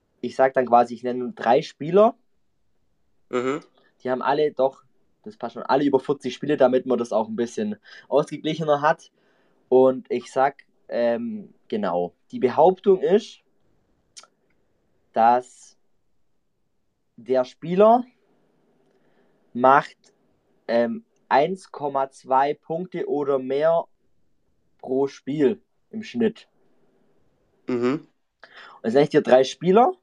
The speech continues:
Speaker 1: äh, zwei davon machen eins Komma zwei Punkte oder mehr im Schnitt pro Spiel und einer nicht. Und du musst jetzt rausfinden, wer.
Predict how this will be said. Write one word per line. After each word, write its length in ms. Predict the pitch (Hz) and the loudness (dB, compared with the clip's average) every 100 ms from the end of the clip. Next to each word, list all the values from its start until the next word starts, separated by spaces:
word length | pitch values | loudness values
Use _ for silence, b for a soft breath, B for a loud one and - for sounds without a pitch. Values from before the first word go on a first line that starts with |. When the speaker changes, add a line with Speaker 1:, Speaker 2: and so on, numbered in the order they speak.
| _ _ _ _ _ _ _ _ _ _ | _ _ _ _ _ _ _ _ _ _
Speaker 1:
äh, 400 | - 135 135 - - - | -4 -2 -2 -4 -10 -20
zwei 360 | - 131 151 | -4 0 2
davon 580 | 190 180 - 185 196 190 _ | 0 -4 -4 -4 -6 -12 _
machen 460 | 117 127 160 - 202 | -8 -4 -4 -6 -12
eins 220 | 180 - | -12 -10
Komma 220 | 196 202 | -8 -6
zwei 180 | - 202 | -6 -8
Punkte 320 | - 202 190 | -8 -6 -6
oder 160 | 185 180 | -6 -8
mehr 360 | 180 190 208 - _ _ _ _ _ _ _ _ _ _ _ _ - | -6 -6 -6 -10 _ _ _ _ _ _ _ _ _ _ _ _ -16
im 140 | 160 | -14
Schnitt 240 | - 185 | -6 -6
pro 140 | - 185 | -4 -6
Spiel 200 | - 190 | -4 -6
und 400 | - 156 151 - | -4 -6 -4 2
einer 220 | 143 156 | 2 2
nicht. 280 | 135 135 123 | -2 -4 -6
Und 100 | 123 | -10
du 60 | |
musst 200 | 147 156 | -8 -8
jetzt 200 | 143 - | -8 -4
rausfinden, 680 | 120 135 143 - 139 110 117 | 2 2 2 -2 -4 -4 -10
wer. 380 | 110 107 113 101 | -2 0 2 0